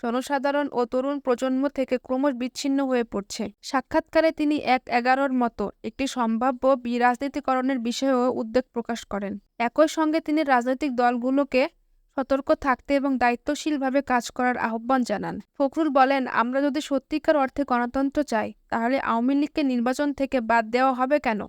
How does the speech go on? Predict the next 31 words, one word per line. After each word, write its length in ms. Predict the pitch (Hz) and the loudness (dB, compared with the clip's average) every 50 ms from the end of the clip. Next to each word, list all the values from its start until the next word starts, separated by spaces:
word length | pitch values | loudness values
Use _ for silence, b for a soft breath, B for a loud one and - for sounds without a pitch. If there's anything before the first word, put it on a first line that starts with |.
| - _ | -8 _
আওয়ামী 280 | - 247 254 269 285 311 | 0 0 2 2 2 2
লীগের 300 | 302 320 277 330 330 302 | 2 2 2 0 0 2
মতো 260 | 294 294 277 - 311 | 2 0 0 0 -2
পুরনো 420 | 294 - 277 277 285 285 285 302 | -2 -2 -2 -2 0 0 0 2
রাজনৈতিক 480 | 294 277 262 254 247 254 254 - 294 269 - - | 2 4 4 2 2 0 -2 -4 -6 -4 -2 0
দল 180 | 247 233 233 | 0 0 0
নির্বাচনে 580 | 233 240 247 233 262 262 - - 277 277 277 262 | 0 -2 -2 0 -2 -2 0 0 0 2 2 2
অংশ 280 | 233 233 240 - - | 0 0 0 -2 -2
নিতে 260 | 254 262 262 - 294 277 | -2 -2 0 0 0 0
চাইলে 440 | - 254 233 233 247 269 254 240 | 0 0 0 2 2 2 2 2
জনগণকে 720 | 214 - 233 220 226 240 240 233 262 269 277 277 - 285 285 | 0 0 -2 0 0 0 0 0 0 0 0 0 0 0 0
তাদের 380 | - - 247 226 233 247 254 | 2 2 2 2 2 0 -2
ভাগ্য 360 | 240 226 240 233 226 233 240 294 | -2 0 0 0 0 2 2 0
নির্ধারণের 560 | 277 277 262 233 285 277 262 262 254 269 269 | 0 0 0 0 0 2 2 2 0 -2 -2
সুযোগ 320 | - 269 240 - 269 247 | -4 -6 -4 -4 -4 0
দেওয়া 200 | 226 233 233 226 | 2 2 2 4
উচিত।" 320 | 208 208 202 - 214 190 - - | 2 0 -2 -4 -6 -6 -4 0
আওয়ামী 320 | - 240 247 269 269 302 294 | 2 4 4 4 4 4 4
লীগ 160 | 302 330 302 | 4 2 0
সম্পর্কে 540 | - - 269 247 254 - 277 285 277 - 294 | 0 0 0 0 2 2 2 2 2 2 0
তার 220 | 294 - 285 269 | 2 2 2 0
বোঝাপড়া 640 | 240 247 240 240 - 269 262 - - 262 262 269 269 | 0 0 -4 -2 -2 -4 -4 -2 -2 0 2 2 2
ও 180 | 262 254 233 247 | 2 2 0 0
উপলব্ধির 560 | 240 - 277 269 269 277 254 240 285 277 262 | -2 0 0 2 2 2 2 0 -2 -2 -2
ভিত্তিতে 540 | 233 254 233 - - 277 - - 240 202 - - _ _ _ _ - | -2 -6 -6 -6 -6 -4 0 0 0 0 -2 -6 _ _ _ _ -10
বিএনপি 420 | 240 226 254 269 277 269 - 302 262 | -6 -2 0 0 0 0 0 0 0
নেতা 280 | 262 254 247 277 269 | 0 0 0 0 0
বলেন, 340 | 233 240 220 214 220 233 294 - _ - 226 | 2 2 2 2 2 -2 -4 -6 _ -4 0
বর্তমান 500 | 240 240 240 - - 311 302 330 330 302 | 0 0 0 0 0 2 4 4 4 4
অন্তর্বর্তী 640 | - 247 254 247 - 294 254 294 302 - - 320 | 2 0 0 0 0 -2 0 0 -2 -2 -4 -6
সরকারের 540 | - - 285 247 240 - - 269 269 277 | -4 0 0 0 0 0 0 2 2 2